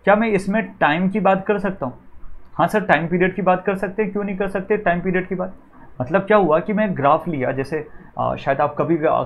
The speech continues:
कॉलेज वगैरह में और स्कूल्स में ग्राफ नहीं ड्रॉ करते थे, दस सेंटीमीटर is equal to इतना, इतना खांचा, है ना, इतना ब्लॉक, ऐसे करते थे ना अपन, वैसे ही है, यहाँ पे कुछ सेटिंग की गई है, यहाँ पे कुछ उसका नोटेशन प्रोवाइड किया गया।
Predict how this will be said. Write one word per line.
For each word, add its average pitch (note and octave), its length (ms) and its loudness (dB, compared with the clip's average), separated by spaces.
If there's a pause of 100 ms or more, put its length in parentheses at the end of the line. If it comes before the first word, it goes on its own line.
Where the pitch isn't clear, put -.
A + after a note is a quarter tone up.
कॉलेज C#3+ 260 2
वगैरह D#3 300 0
में E3 120 -2
और D#3+ 320 2
स्कूल्स D#3+ 320 -2
में E3 160 -4
ग्राफ C#3+ 240 2
नहीं G3 100 -2
ड्रॉ F#3+ 180 0
करते D3+ 260 -2
थे, - 140 -8 (360)
दस D#3+ 260 2
सेंटीमीटर D3 640 -2
is C3 80 -8
equal C3+ 220 -2
to D3+ 120 -4
इतना, D3 480 -4
इतना D#3 240 -2
खांचा, C#3 440 -4 (440)
है E3+ 60 2
ना, G3 60 0
इतना D#3+ 340 -2
ब्लॉक, C3+ 380 2
ऐसे C#3 200 -4
करते F#3 260 0
थे C4 100 -6
ना C4+ 100 -4
अपन, D#3+ 180 -4 (320)
वैसे F#3 260 2
ही F3 80 2
है, C3 60 0
यहाँ C3 220 -2
पे F#3 100 -2
कुछ G3+ 200 -4
सेटिंग G3 340 2
की G3 120 -4
गई C#3 180 -2
है, G3 140 -2
यहाँ D#3+ 180 -2
पे F3 80 -4
कुछ F3+ 220 -2
उसका F#3+ 320 -4 (200)
नोटेशन F3 420 2
प्रोवाइड D3 340 0
किया A#2+ 140 -4
गया। A2+ 140 -10